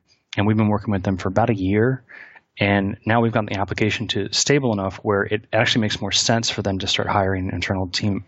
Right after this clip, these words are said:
an internal development team to work on it. So we've kinda, like, we've, we've addressed the issues that they had that were coming out of, um, coming out of the offshore team in terms of, you know, stability and, um, the, the features that they wanted. So we've been able to turn that around and,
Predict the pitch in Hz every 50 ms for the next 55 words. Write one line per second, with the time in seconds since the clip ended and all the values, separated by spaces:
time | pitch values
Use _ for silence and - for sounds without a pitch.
0 | - - 98 95 92 - - 110 98 95 98 92 98 95 101 101 95 92 - -
1 | 95 90 90 98 95 95 92 - 98 - - - - - - - - - - -
2 | - - - - - - - - 98 95 98 101 - 123 110 107 101 95 95 -
3 | - 107 101 98 98 - 113 104 101 98 - 110 107 - - 110 107 101 - 110
4 | 101 98 92 92 95 92 92 - 110 98 98 95 95 95 92 92 90 92 _ -
5 | - - - _ - 107 104 101 92 - - 104 101 98 95 95 95 92 92 90
6 | - - 104 95 95 101 107 110 110 - _ _ _ _ _ _ - - - 113
7 | 104 101 98 98 98 101 92 90 90 - - 107 98 - 98 92 95 95 92 92
8 | - 104 101 92 95 92 87 - 98 95 95 - - 101 98 107 98 98 95 98
9 | 95 92 90 87 - - - - - - - _ _ - 101 98 98 95 92 90
10 | 92 92 90 87 87 - - 98 92 90 95 - 104 101 - - _ _ _ _
11 | _ _ _ - - 90 92 90 - - - 127 117 127 104 98 104 85 90 90
12 | 87 87 87 85 85 85 - _ _ _ _ _ _ _ _ _ _ _ - -
13 | _ _ _ _ - - - - 127 113 120 120 107 104 110 - - 123 113 110
14 | 107 104 104 101 98 101 101 101 98 - - 101 101 95 95 95